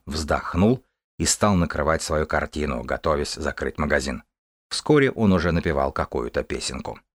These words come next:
"У него есть камень Цали, и у него есть покупатель.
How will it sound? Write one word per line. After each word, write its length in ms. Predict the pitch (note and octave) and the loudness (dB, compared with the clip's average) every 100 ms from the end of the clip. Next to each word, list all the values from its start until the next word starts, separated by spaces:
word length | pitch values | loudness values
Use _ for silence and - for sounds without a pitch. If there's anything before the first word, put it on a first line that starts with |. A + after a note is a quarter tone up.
| _ _ _ - | _ _ _ 2
"У 120 | F#2 | 4
него 360 | F2+ E2 F2+ G2+ | 6 6 6 6
есть 460 | G#2 G2+ - - - | 6 4 2 -6 0
камень 460 | F#2 F2 F2 F#2+ | 2 4 6 6
Цали, 500 | - C4+ A#3 D#2 C#2+ | 6 4 4 2 0
и 260 | C#2+ E2 D#2+ | -2 0 4
у 60 | |
него 360 | E2 D#2+ B1 C2 | 4 4 2 0
есть 320 | C#2 D2+ - | 0 0 0
покупатель. 840 | F#2 - G2+ C3+ A#2+ D#2 D2 - | 0 2 2 2 0 0 -6 -6